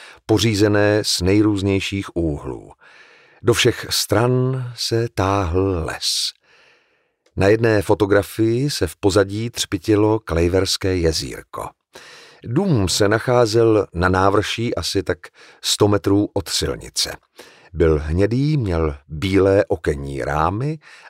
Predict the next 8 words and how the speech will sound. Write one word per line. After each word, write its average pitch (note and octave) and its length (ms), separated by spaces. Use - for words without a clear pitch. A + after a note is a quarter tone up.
a G#2 180
zelené F2+ 580
dveře. C#2 480
Na F2+ 120
parapetech G2 720
stály E2 720
prázdné E2 580
květináče. D2+ 840